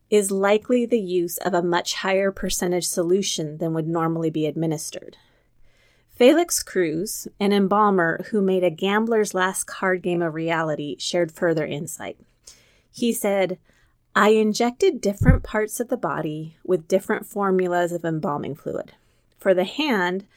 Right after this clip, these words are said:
I injected formaldehyde, put the fingers apart, and inserted the playing cards.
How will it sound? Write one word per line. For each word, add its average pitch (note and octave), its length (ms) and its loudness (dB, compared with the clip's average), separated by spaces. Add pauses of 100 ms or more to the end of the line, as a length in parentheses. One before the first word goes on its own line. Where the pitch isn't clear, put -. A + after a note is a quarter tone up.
(300)
I F#3 120 2
injected F3+ 520 0
formaldehyde, - 840 -4 (420)
put - 240 2
the D#4 120 0
fingers C4 380 0
apart, F3 560 -2
and F3+ 140 0
inserted F3+ 500 2
the F3 60 0
playing C#3+ 380 -8
cards. - 560 -16